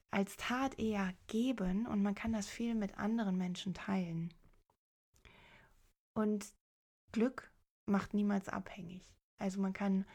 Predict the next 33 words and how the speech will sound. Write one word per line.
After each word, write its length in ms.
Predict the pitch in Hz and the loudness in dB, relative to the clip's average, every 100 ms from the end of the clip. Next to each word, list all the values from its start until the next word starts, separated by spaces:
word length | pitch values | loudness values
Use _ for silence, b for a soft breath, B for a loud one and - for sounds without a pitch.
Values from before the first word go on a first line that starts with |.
| B | B
noch 220 | 208 240 | 2 2
so 100 | - | 2
viel 240 | 202 208 202 | -4 -2 0
Glück 240 | 202 202 | 0 -2
empfinden, 640 | 190 185 190 185 175 180 | -4 -6 -6 -6 -2 0
noch 160 | 185 220 | 2 0
so 180 | - 208 | 0 0
sehr 260 | 196 196 | 4 2
glückselig 600 | 196 190 - 190 190 175 165 | 2 0 -2 -4 -2 -4 -6
sein. 380 | 175 175 202 B B B B - | -4 -2 -2 B B B B -10
Es 120 | 190 | -4
wird 220 | 208 220 214 | 0 0 0
nicht 240 | 202 - | -4 -4
abhängig 460 | 185 185 175 160 170 | -8 -8 -8 -6 -6
machen. 320 | 160 165 160 - _ _ _ _ _ - - - | -4 -6 -8 -14 _ _ _ _ _ -20 6 10
Ja, 180 | 285 294 | 12 12
und 160 | 220 220 | 8 6
dieser 260 | 330 339 | 6 6
Unterschied, 520 | 330 330 233 208 208 202 | 6 4 4 2 2 0
der 100 | 202 | 0
zeigt 260 | 269 277 | -2 -2
sich 200 | 254 226 | -4 -2
nicht 180 | 240 233 | -2 0
nur 140 | 226 | 2
in 100 | - | 4
den 180 | 202 196 | 4 4
Worten, 440 | 196 190 277 302 B B B | 4 0 0 -4 B B B
sondern 300 | 262 254 233 | 0 2 2
der 140 | 208 | 0
zeigt 320 | - 226 - | -2 -4 -4
sich 260 | 254 226 - | -8 -6 -2
auch 340 | 196 220 - | 0 0 0
hormonell 540 | 240 233 233 233 170 | 2 4 4 2 0